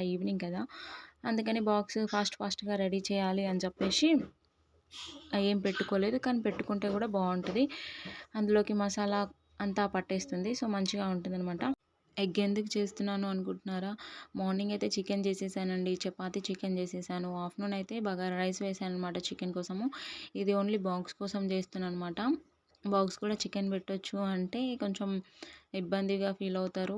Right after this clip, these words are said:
So, అందుకని చెప్పి మండే రోజు కదా, అందుకని చెప్పి నేను ఎగ్ అయితే ప్రిపేర్ చేశాను. So, ఇక్కడ నేను పక్కనే పెట్టేసుకున్నాను కదా, అక్కడ చింతపండు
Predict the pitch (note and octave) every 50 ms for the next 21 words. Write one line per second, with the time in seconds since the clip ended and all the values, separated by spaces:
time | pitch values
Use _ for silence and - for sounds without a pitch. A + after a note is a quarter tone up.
0 | A#3 A3+ - G#3+ G3 F#3 F#3 F3+ F#3 F#3 G3 F#3+ F#3 F#3+ F#3 - G#3 G3+ F#3+ F#3
1 | F3+ F3+ F#3 F#3 F#3 F3+ F#3 F#3 F#3 F#3 F#3+ F#3+ F#3+ F#3+ F#3 F#3 F#3 F#3+ F#3 F#3
2 | F#3 F3+ - A#3 B3+ C4 B3 A3+ G3+ F#3+ - _ - G3 F#3 F3 G3 G3 F#3+ G#3
3 | F#3+ G3+ F#3+ F#3+ F#3+ F#3+ F3 F#3 F#3 F#3 - F#3+ F#3 G3 A#3+ C4+ C4+ - - -
4 | - - - - - _ _ - A3 G#3+ - G#3 G#3 G#3 G#3 G3+ G3+ G3+ G3+ G3
5 | G3 F#3+ - F#3+ F#3 - - G3+ G3+ G3+ G#3 G#3+ G#3 F#3+ - G3 F#3 - G3+ G3
6 | F#3+ - F#3+ F#3+ F#3+ F#3 F#3 F#3 G3 G#3 G3+ F#3+ G#3 G3+ G#3 - G3 F#3+ F#3 F#3
7 | - F#3+ F#3+ F#3+ F#3+ F#3+